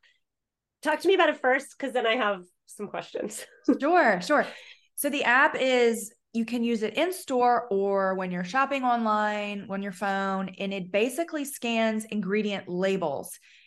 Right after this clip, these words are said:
Speaker 2: and it will tell you if that product has any potentially harmful ingredients in there.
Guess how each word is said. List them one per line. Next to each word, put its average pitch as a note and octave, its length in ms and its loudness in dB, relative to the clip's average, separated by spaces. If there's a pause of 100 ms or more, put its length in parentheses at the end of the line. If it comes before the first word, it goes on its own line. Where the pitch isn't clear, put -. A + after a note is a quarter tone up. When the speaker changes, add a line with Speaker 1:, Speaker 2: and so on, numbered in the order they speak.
(220)
Speaker 2:
and G3+ 100 -2
it G#3 60 0
will G3+ 100 -2
tell C4+ 340 2
you F#3+ 480 0
if F#3 140 -6
that F#3+ 240 -2
product F#3+ 300 0
has F3+ 500 0
any G3+ 360 -6
potentially F#3 500 -6
harmful F3+ 320 -4
ingredients E3+ 400 -8
in G#3+ 160 -4
there. G#3+ 340 0